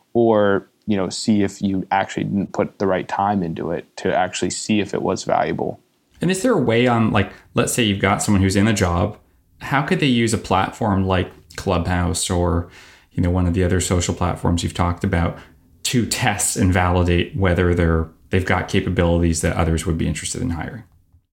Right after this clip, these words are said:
Speaker 1: Yeah, so there's, and,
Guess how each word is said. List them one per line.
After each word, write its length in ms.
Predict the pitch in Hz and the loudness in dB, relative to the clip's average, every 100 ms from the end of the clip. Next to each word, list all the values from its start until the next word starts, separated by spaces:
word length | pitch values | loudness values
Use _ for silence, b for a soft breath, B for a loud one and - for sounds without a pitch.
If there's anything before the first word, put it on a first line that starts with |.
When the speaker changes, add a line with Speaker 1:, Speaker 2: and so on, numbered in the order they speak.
| _ _ _ _ _ _ _ _ _ - | _ _ _ _ _ _ _ _ _ 0
Speaker 1:
Yeah, 300 | 113 104 87 | 4 4 2
so 440 | - 123 113 110 | 2 4 6 6
there's, 600 | 98 113 110 113 - - _ _ | 4 4 4 2 -4 -16 _ _
and, 320 | 131 120 110 | 4 4 4